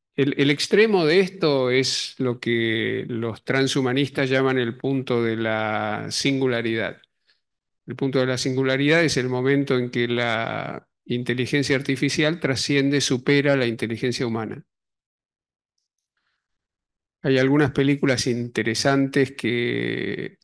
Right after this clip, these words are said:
dramatizan este momento, y entre ellas hay, hay una que se llama Ex Machina,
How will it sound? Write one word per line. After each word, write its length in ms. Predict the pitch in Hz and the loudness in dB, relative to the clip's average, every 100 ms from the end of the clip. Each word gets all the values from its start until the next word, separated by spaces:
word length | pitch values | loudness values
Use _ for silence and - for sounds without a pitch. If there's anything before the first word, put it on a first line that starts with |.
| _ _ | _ _
dramatizan 1120 | 123 123 120 123 - 165 - 107 110 113 131 - _ | -4 -2 -2 -2 0 0 0 -4 -6 -8 -12 -18 _
este 800 | 123 110 - 113 110 110 117 104 | -8 -6 -8 -6 -4 -4 -6 -8
momento, 960 | 107 113 131 131 127 123 123 127 - - _ _ _ - | -6 -4 0 0 0 -2 -2 -2 -6 -12 _ _ _ -6
y 100 | 117 | -6
entre 440 | 110 110 113 131 | -4 -4 0 0
ellas 520 | 131 139 143 - - 320 | 2 2 2 -2 -8 -6
hay, 240 | 127 127 - | -4 -4 -4
hay 200 | 151 170 | -4 -4
una 140 | 190 | -2
que 80 | 139 | -2
se 80 | 127 | -4
llama 180 | 127 117 | -4 -4
Ex 220 | 120 - | -6 -6
Machina, 500 | 120 113 120 127 | -4 -2 -2 -2